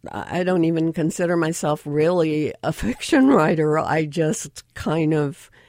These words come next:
am having a great deal of fun for the first time making things up."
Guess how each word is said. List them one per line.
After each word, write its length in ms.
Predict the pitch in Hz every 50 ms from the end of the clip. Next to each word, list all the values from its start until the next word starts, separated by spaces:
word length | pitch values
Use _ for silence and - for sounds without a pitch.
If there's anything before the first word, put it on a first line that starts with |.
| _ _ _ _ _ _ -
am 140 | - 156 170
having 400 | 170 156 170 170 165 160 156 156
a 80 | 151
great 260 | 151 156 170 165 170 156
deal 220 | 170 170 165 160
of 100 | 156 151 -
fun 280 | - 175 185 190 180
for 140 | - - 165
the 100 | 156 165
first 300 | 160 - 170 165 - -
time 260 | - 190 185 196 170
making 360 | 147 151 151 151 - 165 160 208
things 320 | - 170 160 147 151 175
up." 400 | 190 262 311 226 110 - - -